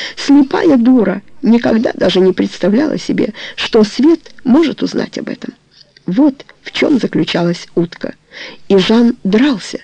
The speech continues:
Из-за кого? Из-за нее. С издателем, возможно.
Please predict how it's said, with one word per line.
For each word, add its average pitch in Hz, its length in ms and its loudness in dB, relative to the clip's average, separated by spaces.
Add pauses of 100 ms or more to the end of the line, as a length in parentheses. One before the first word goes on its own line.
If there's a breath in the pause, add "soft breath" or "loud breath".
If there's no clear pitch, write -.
(640)
Из-за 185 260 0
кого? 202 380 -4 (640)
Из-за 180 300 2
нее. 185 440 2 (440 loud breath)
С - 140 -6
издателем, 214 680 2
возможно. - 540 -2